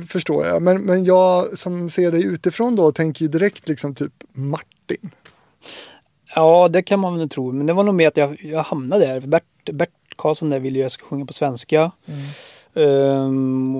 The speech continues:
Speaker 2: och min röst då lät ju lite så.
Speaker 1: Mm.
Speaker 2: Eh, som de Martin och alla gjorde då.
Speaker 1: Mm.
Speaker 2: Eh, så jag hamnade liksom i det facket. Men det är ing-, det är ingen sån, sån idol eller någonting, utan det var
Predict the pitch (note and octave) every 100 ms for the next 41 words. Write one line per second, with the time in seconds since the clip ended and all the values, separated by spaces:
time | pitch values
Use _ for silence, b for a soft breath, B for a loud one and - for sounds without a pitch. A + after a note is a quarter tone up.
0 | C3 - C#3+ C#3 C3+ D#3+ - - - C#3
1 | C#3+ C#3+ C3+ D#3+ - D#3 C3 - - C3+
2 | - B _ D#3 B2+ C#3 _ _ _ -
3 | D3+ C3+ B2+ B2+ C3 C3 C3 C#3 - C3
4 | C3 B2+ B2+ B2 B2+ B2+ b b D3 C3+
5 | C3 C3 C3 - C#3+ C3+ B2 B2+ B2+ E3
6 | C#3 C3 - C3+ C3 D3+ C#3+ C3 C3 B2+
7 | B2+ b b b b b _ - - _
8 | - - F#3 F3 D#3 G#3 - C3 C3 B2+
9 | B2+ b b b b - - _ D#3 -
10 | - - D3 C#3+ D3 C#3+ C#3 C#3+ C#3 D3+
11 | D3+ C#3+ C#3+ D3+ - C3+ C#3 C#3+ B2+ D#3+
12 | G3 C3+ C3+ C3+ C#3 C#3 C#3+ D3 D3+